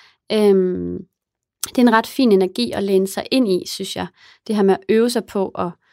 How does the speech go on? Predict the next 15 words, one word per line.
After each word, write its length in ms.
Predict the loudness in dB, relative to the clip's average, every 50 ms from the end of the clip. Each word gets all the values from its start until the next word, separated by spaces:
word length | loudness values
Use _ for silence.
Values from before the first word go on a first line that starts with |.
| _ _ _ _ _
sådan, 520 | -10 -8 -6 -4 -2 -2 -2 -2 -4 -4
øhm, 180 | -6 -8 -10 -12 -12
sætte 300 | -10 -2 0 0 0 0
sig 140 | -4 -4 -4
i 40 | -4
andres 340 | -2 -2 -2 -2 -4 -6 -8
sted, 520 | -10 -14 _ -4 -2 0 2 0 0 -2
men 180 | -2 -4 -4 -2
også 240 | -4 -4 -4 -4
at 60 | -6 -6
sætte 340 | -6 -2 -2 -2 -4 -4 -8
grænser 420 | -8 -4 -2 -2 -4 -4 -6 -8
og 140 | -8 -8 -12
sige 240 | -12 -10 -10 -10 -10
fra. 380 | -10 -8 -6 -6 -6 -6 _